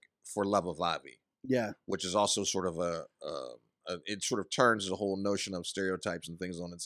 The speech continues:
Speaker 1: ear.
Speaker 2: Right.
Speaker 1: It features Sidney Poitier and, uh, Abby Lincoln. That's, um, that's gonna be on Sunday afternoon. Um, that's just a cl-, that's just a movie. When I saw it in my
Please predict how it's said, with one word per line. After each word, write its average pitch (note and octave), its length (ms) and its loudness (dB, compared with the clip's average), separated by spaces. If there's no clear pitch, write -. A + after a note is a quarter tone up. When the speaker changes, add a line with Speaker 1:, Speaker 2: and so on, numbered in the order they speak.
Speaker 1:
ear. G2 340 -4
Speaker 2:
Right. A2 280 0
Speaker 1:
It F2 120 -12
features F#2 380 0
Sidney F2+ 280 -4
Poitier A2 720 4
and, F2+ 360 -4
uh, F2 220 -8
Abby F#2 260 -4
Lincoln. G#2 420 -4
That's, G#2 300 2
um, F#2+ 460 2
that's G2+ 200 0
gonna G2+ 160 -2
be G2+ 120 -2
on F2+ 120 0
Sunday G#2+ 580 2
afternoon. A2 680 0
Um, F#2 520 -2
that's A2 180 2
just A2 200 0
a F#2+ 40 -6
cl-, - 240 -10
that's A2 260 0
just - 440 0
a F#2 100 -2
movie. G#2 340 0
When G2+ 200 0
I B2+ 200 10
saw A2 360 6
it G2 240 4
in G#2 220 0
my F#2+ 280 4